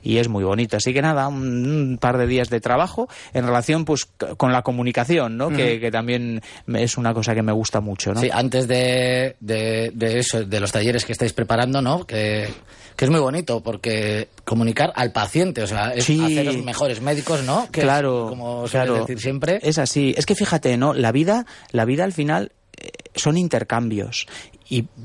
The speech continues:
Speaker 1: y, intercambios en todos los sentidos, o sea, intercambios con la naturaleza.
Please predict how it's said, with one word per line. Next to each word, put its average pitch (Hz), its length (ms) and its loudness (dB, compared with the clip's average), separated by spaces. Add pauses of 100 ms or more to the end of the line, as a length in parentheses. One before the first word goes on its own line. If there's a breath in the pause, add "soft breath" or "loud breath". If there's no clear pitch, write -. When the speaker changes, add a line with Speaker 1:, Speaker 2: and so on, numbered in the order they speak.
(140)
Speaker 1:
y, 131 220 0
intercambios 135 640 0
en 170 80 0
todos 143 140 2
los 120 120 0
sentidos, 123 420 0
o 110 160 -2
sea, 113 100 0
intercambios 123 560 0
con 156 140 0
la 143 100 0
naturaleza. 110 760 0